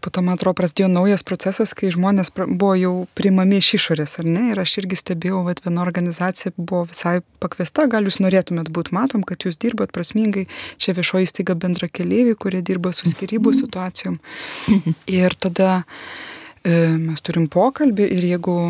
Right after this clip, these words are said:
Speaker 1: abiem pusėm įdomu ir atrodo, kad tinka, tai tada mes turim tokią praktiką, kad tiesiog metus,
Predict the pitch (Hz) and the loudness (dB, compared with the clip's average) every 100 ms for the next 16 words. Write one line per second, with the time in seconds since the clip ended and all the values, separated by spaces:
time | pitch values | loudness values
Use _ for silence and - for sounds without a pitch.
0 | 160 - 175 175 185 185 196 - 175 170 | -4 -4 -2 0 0 2 0 2 0 -2
1 | - 160 180 247 277 190 - 165 175 185 | -4 0 6 8 6 4 -2 -4 -4 -6
2 | - 240 240 202 - 180 185 170 185 185 | -2 2 2 2 -2 -4 -4 -2 0 2
3 | 180 170 185 180 185 175 180 170 180 - | 0 -2 -4 -4 -4 -6 -4 -4 -4 -4
4 | - 180 175 - - 185 - 180 - 220 | -4 -4 -4 -4 -2 -2 -2 -4 0 2
5 | 247 - - - | 2 0 -6 -6